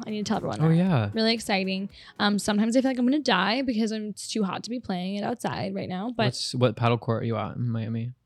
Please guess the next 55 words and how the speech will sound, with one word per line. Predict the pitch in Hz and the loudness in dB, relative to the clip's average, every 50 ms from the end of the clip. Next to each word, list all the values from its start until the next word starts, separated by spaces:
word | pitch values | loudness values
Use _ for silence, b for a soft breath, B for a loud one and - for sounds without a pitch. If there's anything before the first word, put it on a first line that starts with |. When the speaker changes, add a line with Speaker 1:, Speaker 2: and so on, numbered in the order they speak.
| _ _ - | _ _ -2
Speaker 1:
Oh, | - 208 214 202 | 0 2 2 2
Reserve | 180 196 196 175 175 180 208 226 - | 2 0 0 0 0 -2 -2 -4 -8
Paddle. | - - - - - - - 233 | -12 -16 -14 -14 -12 -12 -6 -2
Speaker 2:
Reserve | 120 120 113 107 110 113 135 131 127 131 _ | -2 0 0 0 0 0 0 -2 -2 -6 _
Paddle. | - - - 127 113 107 95 - - - 196 | -14 -8 -6 -4 -4 -4 -4 -4 -4 -4 -2
Speaker 1:
Love | 196 185 170 | -2 -2 -2
it | 165 - | -2 -6
there. | - 110 - - 214 214 _ _ _ _ _ _ _ _ _ _ _ - | -6 -6 -6 -6 -8 -10 _ _ _ _ _ _ _ _ _ _ _ -2
Speaker 2:
I | 123 | 2
need | 127 170 202 | 4 4 4
to | 196 | 2
go. | - - 110 131 113 104 - - | 2 2 2 2 2 0 -2 -4
I | 139 | 0
Speaker 1:
It's | 113 127 | 2 2
Speaker 2:
need | 165 196 | 4 4
to | 226 | 4
learn | 165 123 107 196 | 4 4 4 4
Speaker 1:
so | 208 | 4
fun. | - - | 2 2
Speaker 2:
paddle. | 196 - - 175 | 0 0 0 0
Speaker 1:
I'll | 180 185 | 0 0
take | 190 196 180 | 0 2 2
you | 190 | 2
Speaker 2:
Paddle | 190 131 156 | 2 2 4
Speaker 1:
there. | 180 196 | 2 2
Speaker 2:
is | 156 | 0
such, | - - 117 - - | 0 0 -2 0 0
like, | 127 117 - | -2 0 0
a, | 117 117 113 113 110 113 b b b b b _ | 0 0 0 -2 -2 -4 b b b b b _
a | - | -2
bougie | 110 120 120 127 143 | 2 4 4 4 4
sport. | 131 - - - 120 147 - - | 0 -2 0 0 0 0 2 4
I | |
Speaker 1:
Bougie. | - 240 233 233 214 220 220 | 6 6 8 8 6 4 4
Speaker 2:
feel | 214 220 214 | 4 2 2
like. | 214 | 0
Speaker 1:
It's, | 220 214 - - - - - _ - - | -2 -4 -6 -8 -10 -10 -14 _ -2 0
I | 208 208 | 2 2
feel | 196 - 233 226 214 214 - | 2 2 2 2 2 0 2
affluent | - 208 208 208 - - 220 214 208 - | 2 2 2 2 0 -2 -2 -2 0 0
A | 196 196 190 | 0 0 0
F. | 180 170 202 214 - - | 0 0 -2 -4 -6 -8
Speaker 2:
<laughs> | - | -2
Yeah. | 156 165 - - - - - - | 0 0 0 0 -6 -6 -2 0
Speaker 1:
I | 214 214 214 | 0 2 4
feel | 190 247 285 269 233 | 6 8 10 10 10
so | 202 - - 226 208 208 208 | 8 6 4 2 2 2 2
good. | 202 196 185 170 175 180 165 | 2 0 0 0 0 0 0
Okay, | 214 - 233 226 | 2 6 6 6
<laughs> | 233 | 6
okay, | 220 254 226 208 185 | 6 6 6 6 2
we | 180 180 | 0 0
gotta | - 180 | -2 -2
get | 180 185 | -4 -4
started. | - - 90 - | -4 -4 -6 -6